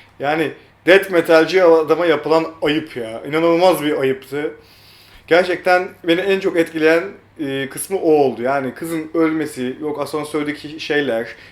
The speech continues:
bütün bu hikayenin bir filmin kopyası gibi gözükmesi falan filan, yok devlete, polise işin içinde, bunlar da işi kavran-, şey yapmak istiyor, ötmesi etmek istiyor falan filan,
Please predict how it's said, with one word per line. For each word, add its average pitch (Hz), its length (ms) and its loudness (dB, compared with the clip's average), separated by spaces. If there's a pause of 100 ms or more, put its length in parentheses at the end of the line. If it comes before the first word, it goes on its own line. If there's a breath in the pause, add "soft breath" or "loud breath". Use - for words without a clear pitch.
bütün 175 240 -10
bu 160 60 -6
hikayenin 160 480 -4
bir 160 60 -6
filmin 156 460 -8
kopyası 143 440 -12
gibi 143 180 -12
gözükmesi 131 600 -12
falan 156 380 -12
filan, 151 340 -8
yok 170 280 -4 (380 loud breath)
devlete, 165 600 0
polise 160 540 -4 (400)
işin 170 240 -8
içinde, 175 380 -4
bunlar 180 380 -2
da 180 120 -4
işi 185 440 -8 (160)
kavran-, 180 580 -2
şey 185 160 -4
yapmak 180 320 -4
istiyor, 175 300 -4
ötmesi 190 520 -4
etmek 180 300 -10
istiyor - 300 -16
falan 233 300 -14
filan, 294 280 -10